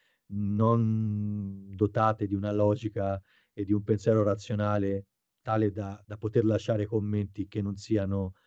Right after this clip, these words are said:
negativi oppure, ma non è, non tanto negativi quanto offese, eccetera. Però devo dire che il pubblico che ho io, essendo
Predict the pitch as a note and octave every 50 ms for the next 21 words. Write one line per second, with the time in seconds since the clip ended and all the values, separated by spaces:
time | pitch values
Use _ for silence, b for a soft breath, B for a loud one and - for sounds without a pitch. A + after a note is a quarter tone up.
0 | _ _ _ - G2+ G2 G2 G2+ G2 F#2+ A2+ A2 A2 G#2 G2+ G#2 G2 G2 G2 -
1 | - G#2+ G#2 G2+ G2 F#2+ G2 G2+ G#2+ A2 A#2 B2 B2 B2 A#2+ C3 C3 G#2+ A2+ C3+
2 | A#2 A2+ A#2+ A#2 A2 G#2 G#2+ G2+ - - A2 G#2 F#2 A2 G#2 G2 G#2 G#2 - -
3 | - A2 G2+ G#2 G2+ G2 - - G2 F2+ - G#2 - b b b b b b b
4 | b - E3 E3+ D#3 D3+ D3 D3+ F3 E3 D3 A#2 C#3+ B2+ B2+ - F#3 F3+ D#3+ E3
5 | C3 C#3 C3 - C3 C3 C3 C3+ C#3 C3 A#2 A2+ A2 G#2 G#2 - - C#3+ D3 D3
6 | C#3 C#3 B2 A#2 A#2+